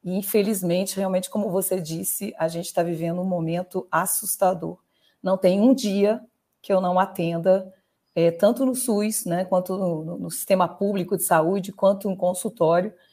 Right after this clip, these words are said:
uma criança que esteja com obesidade ou pelo menos sobrepeso. E a gente começa a ver agora as repercussões disso,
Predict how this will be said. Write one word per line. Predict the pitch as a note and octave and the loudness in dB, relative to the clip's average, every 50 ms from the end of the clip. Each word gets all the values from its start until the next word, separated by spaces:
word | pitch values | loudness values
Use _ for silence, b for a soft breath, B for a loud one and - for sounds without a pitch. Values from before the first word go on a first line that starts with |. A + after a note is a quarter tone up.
| b b b b b - | b b b b b -2
uma | F#3+ F#3+ F#3 | 0 0 2
criança | - - G3 F#3+ E3+ F#3 F3+ - F#3+ | 2 2 2 2 2 2 0 -4 -4
que | - A3 | -4 -4
esteja | G#3+ - - - F3+ F3+ F3+ F#3 F#3 F3+ F#3 F3+ b b b b b b _ _ _ _ _ _ _ | -4 -4 -2 0 0 2 4 4 4 2 2 0 b b b b b b _ _ _ _ _ _ _
com | - A3 A3+ | 0 2 2
obesidade | A#3 G#3 G#3 G3 F3+ G3 F#3 E3 E3+ F3 G3 G#3+ G#3 G#3+ | 4 6 4 4 4 2 0 2 4 4 4 4 4 2
ou | F3+ | 2
pelo | G3+ - G3+ G3 G3+ | 2 2 2 2 2
menos | F3+ F3+ G3 G3 | 2 2 0 0
sobrepeso. | - - G3 F3+ G3 G#3+ G#3 - F3+ E3+ D#3 D3 D3+ D#3+ D#3+ D#3+ D#3 _ _ _ _ _ - | 0 -2 -2 -2 -2 -6 -6 -4 -2 -2 -2 -4 -6 -10 -12 -14 -16 _ _ _ _ _ -4
E | F3 | -2
a | F#3 | -2
gente | F3 G3 G3 - | -2 -2 -4 0
começa | - A3+ G#3+ G#3 F#3+ F#3+ A3 A3 - A3 | 4 6 6 8 8 6 6 6 4 0
a | G3+ | -2
ver | E3+ F3 - | 0 0 0
agora | A3+ G#3 F#3 E3 F3 F#3+ G#3 G#3 | 0 0 2 2 4 4 4 2
as | G#3 - | 2 0
repercussões | - - A3 A3+ - A3 G3 - - A3+ - - F#3+ F#3+ G#3 G#3+ | -2 -4 -4 -2 -2 -2 -2 -2 -6 -8 -6 -4 -2 -2 -2 -2
disso, | F#3 F#3+ F#3 F#3+ F3 - - - | -4 -6 -6 -6 -6 -8 -8 -10